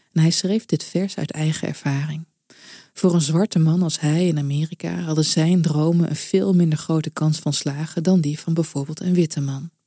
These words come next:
Een wijk als Harlem, waar indertijd het grootste deel van de bevolking van kleur was, was, als je zijn analogie volgt, dus eigenlijk één berg uitgestelde dromen,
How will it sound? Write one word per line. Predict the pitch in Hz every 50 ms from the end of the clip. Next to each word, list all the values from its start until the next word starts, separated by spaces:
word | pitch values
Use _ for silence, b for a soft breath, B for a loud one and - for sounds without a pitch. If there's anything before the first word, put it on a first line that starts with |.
| _ _ _ _ - b b b b b b b b b b b
Een | b 170 160
wijk | 147 156 151 175 196 190 -
als | 165 156
Harlem, | - - 147 147 147 151 160 165 175 190 208 208 b b b b b b b b b b
waar | - 151
indertijd | - 175 165 156 156 - - 160 156 165 185 - -
het | 165 156
grootste | - - - 180 202 220 - - - 170
deel | 143 165 165 170 170
van | - - 160
de | 156
bevolking | 147 151 143 - - 175 175 - - 160 -
van | - 160 143
kleur | - - 175 175 185 185
was, | 175 175 185 214 - - - - b b b b b b b b b b
was, | b - 170 156 147 190 - - - - _ _ _
als | - 165 156
je | - 165
zijn | 160 147 -
analogie | - 156 160 151 147 - - - 147
volgt, | - - - - 147 160 202 - - - -
dus | - 147 - -
eigenlijk | - 160 170 208 220 - - - 160 156 156 - -
één | - 165 175 190 196 196 180
berg | 151 156 151 160 165 160 - -
uitgestelde | - 151 151 147 - - - - - - 156 147 151 147
dromen, | 139 147 139 135 131 135 135 143 156 160